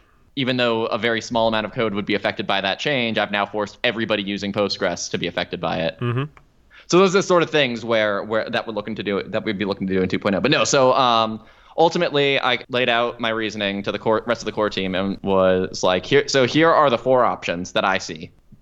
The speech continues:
Speaker 1: Well, and, and then the last option being just leave this bug or, you know, remove, deprecate support for unsigned types entirely.
Speaker 2: Mm-hmm.
Speaker 1: So, le-, you know, ask the core teams, "Can we all agree that, number one, these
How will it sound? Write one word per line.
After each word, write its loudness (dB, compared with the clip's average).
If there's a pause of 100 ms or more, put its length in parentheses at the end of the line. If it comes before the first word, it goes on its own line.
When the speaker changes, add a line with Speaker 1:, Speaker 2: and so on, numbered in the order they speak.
Speaker 1:
Well, 2
and, -4
and -2
then -8
the -2
last 2
option -4
being -2
just -12
leave -2
this -2
bug -2 (360)
or, 2
you -2
know, 0
remove, -2
deprecate -2
support -2
for 0
unsigned 0
types -2
entirely. -2
Speaker 2:
Mm-hmm. -6 (220)
Speaker 1:
So, 4
le-, 2
you 0
know, 0
ask -2
the -8
core -2
teams, -4
"Can 0
we 4
all 4
agree -2
that, -2
number -2
one, 2
these 2